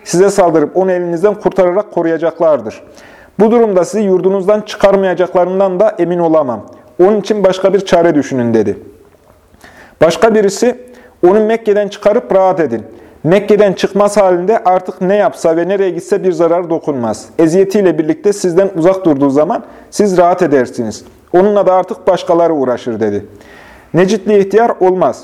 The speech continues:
Vallahi bu da sizin için uygun bir çare değildir. Ne kadar güzel sözlü, tatlı dilli olduğunu,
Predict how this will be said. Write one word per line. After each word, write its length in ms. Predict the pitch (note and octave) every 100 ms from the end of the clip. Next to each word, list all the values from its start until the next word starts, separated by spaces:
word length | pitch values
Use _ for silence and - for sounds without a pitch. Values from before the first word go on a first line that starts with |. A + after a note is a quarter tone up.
| - -
Vallahi 440 | G3+ G#3 F#3+ F3
bu 80 | G#3
da 120 | G#3
sizin 240 | G3+ G3
için 160 | F3+ F#3+
uygun 320 | F3 D#3+ D#3+
bir 100 | D3+
çare 340 | C#3 D3+ C#3 C3
değildir. 460 | D#3 G3+ G#3 G#3+ - - - - -
Ne 120 | G3
kadar 320 | G3+ G3 F3+
güzel 340 | D3+ D3+ F#3 F#3+
sözlü, 400 | F3+ C#3+ C3+ C3+
tatlı 300 | E3+ - E3+
dilli 240 | E3+ D#3
olduğunu, 480 | C#3+ B2+ A#2+ A#2+